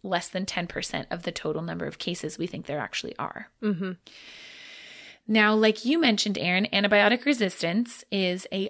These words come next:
Speaker 1: massive problem for Salmonella typhi, as it is for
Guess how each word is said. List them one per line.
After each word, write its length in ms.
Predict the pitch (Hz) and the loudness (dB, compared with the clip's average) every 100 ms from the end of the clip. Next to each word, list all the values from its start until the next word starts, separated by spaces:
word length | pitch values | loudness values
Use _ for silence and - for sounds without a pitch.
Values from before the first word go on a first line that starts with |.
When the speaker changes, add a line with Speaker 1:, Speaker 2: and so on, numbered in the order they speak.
| - | -6
Speaker 1:
massive 1160 | 180 180 185 185 185 190 196 185 - - 170 - | -6 -2 0 0 0 2 2 2 0 0 -2 -6
problem 500 | - 107 156 165 233 | -4 -2 0 0 -2
for 160 | 294 208 | 0 -2
Salmonella 500 | - 170 175 175 226 | 0 0 0 -2 -2
typhi, 600 | - 160 - 160 196 - | -4 -6 -6 -4 -4 -2
as 260 | 170 170 170 | -4 -4 -4
it 80 | |
is 280 | 175 180 185 | -2 0 -2
for 360 | - 277 302 | -2 2 4